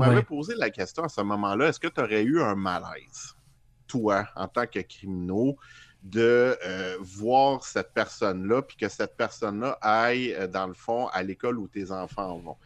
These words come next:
Et à l'époque, je m'étais senti un peu coincé, puis j'avais pas la confiance que j'ai aujourd'hui. Fait que j'avais répondu oui.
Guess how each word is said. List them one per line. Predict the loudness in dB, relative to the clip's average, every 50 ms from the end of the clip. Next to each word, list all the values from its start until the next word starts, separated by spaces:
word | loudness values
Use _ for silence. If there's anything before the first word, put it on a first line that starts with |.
| -20 -20 -20 _ -20 -14 -6
Et | 0 2
à | 2
l'époque, | 4 2 2 2 0 -2 -2 -2 -8 -14 -6
je | -4 -4 -2 -4 -4 -4 -4
m'étais | -4 -2 -4 -6
senti | -2 -2 -2 -2 -2 -2 -6
un |
peu | -4 -4 -8
coincé, | -8 -2 -2 0 0 -2 -4 -6 -8 -8
puis | -8 -10 -12
j'avais | -8 -8 -4 -4 -4 -4
pas | -4 -6 -6
la | -4 -6 -4
confiance | -2 -2 -4 -4 -2 -4 -6 -6 -6
que | -8 -10 -8
j'ai | -6 -8
aujourd'hui. | -8 -6 -6 -8 -8 -8 -10 -10
Fait | -10 -8
que | -4
j'avais | -2 -2 -2 -2 0
répondu | -2 -2 0 0 0 0 0 -4 -6 -6 -4 -4 -6 -6 -14 -18 -18
oui. | -18 -18 -18 -20